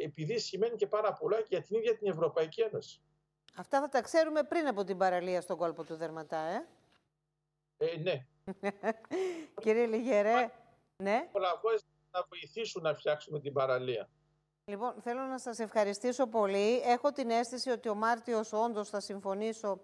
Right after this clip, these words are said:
Speaker 2: ε, είναι ένας μήνας εξελίξεων όσο αυτό αφορά στα κοιτάσματα φυσικού αερίου Πέριξ της Κρήτης. Περιμένουμε τώρα τα επόμενα βήματα και σας ευχαριστώ πολύ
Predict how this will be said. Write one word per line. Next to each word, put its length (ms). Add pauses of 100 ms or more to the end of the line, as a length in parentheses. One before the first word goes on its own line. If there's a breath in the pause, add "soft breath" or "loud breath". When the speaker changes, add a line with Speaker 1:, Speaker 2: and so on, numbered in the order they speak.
(400 soft breath)
Speaker 2:
ε, 240
είναι 240
ένας 240
μήνας 340
εξελίξεων 880
όσο 260
αυτό 200
αφορά 640 (320 soft breath)
στα 220
κοιτάσματα 680
φυσικού 500
αερίου 440
Πέριξ 400
της 200
Κρήτης. 680 (400 soft breath)
Περιμένουμε 600
τώρα 280
τα 100
επόμενα 600
βήματα 540
και 120
σας 160
ευχαριστώ 420
πολύ 400